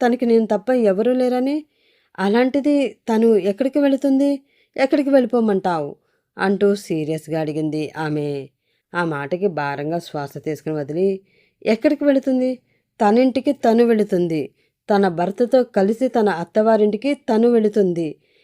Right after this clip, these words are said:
ఎవరూ లేరని నువ్వు ఎందుకు అను-, అంటున్నావు విను? మీ అక్కకి నువ్వు మాత్రమే కాదు, ఆమె మెడలో తాళి కట్టిన ఆమె భర్త కూడా ఉన్నాడు," అంటూ చెప్పాడు అర్జున్.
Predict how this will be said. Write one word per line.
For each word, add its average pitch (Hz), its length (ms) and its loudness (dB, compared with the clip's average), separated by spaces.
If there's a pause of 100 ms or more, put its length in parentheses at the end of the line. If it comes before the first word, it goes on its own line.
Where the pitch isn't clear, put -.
(200)
ఎవరూ 202 440 2
లేరని 233 640 2 (120)
నువ్వు 196 240 2
ఎందుకు 196 480 0
అను-, 233 200 2 (100)
అంటున్నావు 214 400 0
విను? 208 360 2 (500)
మీ 190 140 8
అక్కకి 180 640 0 (460)
నువ్వు 202 320 4
మాత్రమే 254 460 2
కాదు, 190 420 -2 (100)
ఆమె 185 240 -2
మెడలో 202 340 2
తాళి 196 420 0
కట్టిన 202 300 0
ఆమె 180 260 -2
భర్త 151 460 -6
కూడా 180 320 0
ఉన్నాడు," 180 540 -2 (520)
అంటూ 214 240 2
చెప్పాడు 156 600 -4 (840)
అర్జున్. 156 520 -2